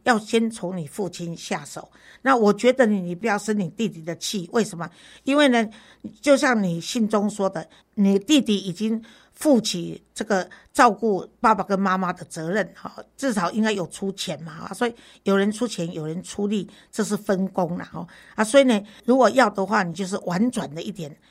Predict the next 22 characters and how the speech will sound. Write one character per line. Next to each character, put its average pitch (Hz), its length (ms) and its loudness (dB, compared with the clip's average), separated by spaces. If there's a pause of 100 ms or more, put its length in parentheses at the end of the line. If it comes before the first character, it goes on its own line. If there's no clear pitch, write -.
(140)
跟 220 180 2
你 165 160 -2 (280)
弟 233 120 2
弟 160 180 -8
说， 160 400 -8
就 196 120 -4
说 180 280 -4 (360)
跟 208 200 -2
爸 208 160 2
爸， 160 200 -6 (200)
呃， 175 180 -2
可 214 160 0
以 175 220 2
用 226 140 4
好 170 340 -4
言 170 180 -4
好 170 240 0
语 190 160 -4
来 160 140 -6
劝 175 240 -4
爸 165 180 -2
爸， - 180 -16